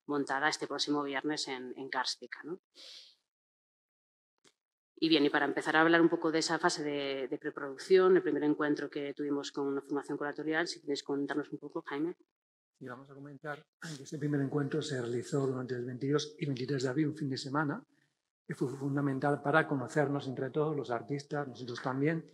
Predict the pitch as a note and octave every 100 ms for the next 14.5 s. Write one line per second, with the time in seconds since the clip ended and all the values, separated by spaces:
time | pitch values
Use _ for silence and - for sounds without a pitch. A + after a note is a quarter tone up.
0 | - _ _ - C#3 D#3 E3 D3 D#3+ E3
1 | D#3+ - D3 C#3+ C3+ D3+ D#3 D#3+ - -
2 | B2+ A#2+ C#3+ C3+ D3 C#3+ C3 B2+ B2+ C3
3 | B2 C3 B2 B2 - A2+ G#2+ A#2+ A2+ B2
4 | C#3+ B2 - _ _ _ - C#3+ D#3 E3+
5 | E3 D3 C#3+ C3 C#3 B2+ B2+ C3 D3+ D#3+
6 | E3 E3 E3+ - C#3 D3 C3+ B2 C3+ D3+
7 | C#3 C#3+ A#2 B2 B2+ C3+ B2+ A#2+ D3 C#3+
8 | C3+ F3 - _ _ - B2 A#2 A2+ A#2+
9 | A2+ A#2 - D3 F#3 - - _ - F3+
10 | E3+ F3+ E3+ E3 D#3 C#3+ D3 C#3 B2 -
11 | G3 C3 A2+ _ _ _ _ - D3+ D3
12 | C#3 B2+ C#3+ C#3+ C#3 D#3 D3+ D3+ D3+ C#3+
13 | C3+ C#3+ D#3 D#3+ _ _ - D3+ C3 A2+
14 | D3 D3+ D#3 E3 A#3